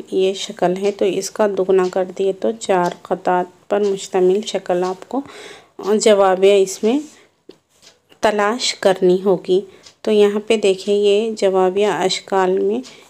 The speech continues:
कितनी, ये पहला आंसर तो कट हो जाएगा क्योंकि इसमें दो ख़तात हैं, यहाँ पे तीन हैं और यहाँ पे एक, दो, तीन, चार,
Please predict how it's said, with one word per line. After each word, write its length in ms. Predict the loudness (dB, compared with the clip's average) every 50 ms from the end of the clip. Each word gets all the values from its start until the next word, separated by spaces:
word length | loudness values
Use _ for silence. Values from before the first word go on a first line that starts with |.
| -8 -6
कितनी, 280 | -6 -4 -2 0 2 2 2
ये 80 | 2 0
पहला 440 | 0 0 -2 -2 0 0 -2 -2 -2
आंसर 640 | -2 -2 0 0 2 2 2 0 0 0 -2 -2 -2
तो 160 | -2 -4 -4
कट 320 | -2 0 0 0 0 -2 -2
हो 100 | -2 -2
जाएगा 380 | 0 0 -2 -2 -2 -4 -6
क्योंकि 440 | -8 -4 0 0 0 0 0 -2 -2
इसमें 340 | -2 -4 -6 -2 -2 -2 0
दो 180 | 0 0 0 0
ख़तात 560 | -2 -6 -8 -8 -6 -4 -2 -2 -2 -2 -4 -8 -8
हैं, 80 | -4
यहाँ 260 | -2 -2 -2 -2 -4 -8
पे 180 | -6 -6 -6 -6 -4 -4
तीन 240 | -2 -2 -2 -2 -2
हैं 180 | -2 -2 -2 -2 -6 -16 -20 -20 -20 -20 _ _ -4
और 420 | 0 0 2 4 4 4 4 4
यहाँ 380 | 4 2 2 2 2 0 0 0 0 0
पे 120 | 0 0 0
एक, 640 | 0 -2 -2 0 2 2 2 0 -2 -6 -12 -14 -14 -14 _ _ _ _ -8 -4
दो, 460 | -4 -2 2 2 2 2 2 0 -2 -8 -14 -12 -6
तीन, 300 | -2 0 2 2 0 -2
चार, 460 | -6 -4 -2 -2 0 0 -2 -2 -4